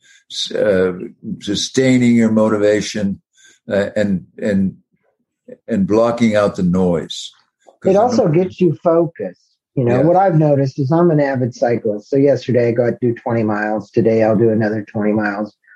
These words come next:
Speaker 2: The point is, you know, you co-, after you complete an hour and a half bike ride or however long it takes somebody, you can come back and do your work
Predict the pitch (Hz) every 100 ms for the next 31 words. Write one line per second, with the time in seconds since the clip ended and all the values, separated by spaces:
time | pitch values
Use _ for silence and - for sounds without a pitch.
0 | _ 151 156 214 226 180 143 131 - -
1 | _ _ - 196 165 160 175 180 - 190
2 | 220 247 240 196 170 180 165 143 135 143
3 | 147 131 127 120 110 110 104 110 110 107
4 | 110 123 120 113 110 101 - 107 - 113
5 | 107 104 98 - _ _ _ _ _ -
6 | 175 220 240 - 208 175 185 214 156 131
7 | 156 185 123 107 131 196 226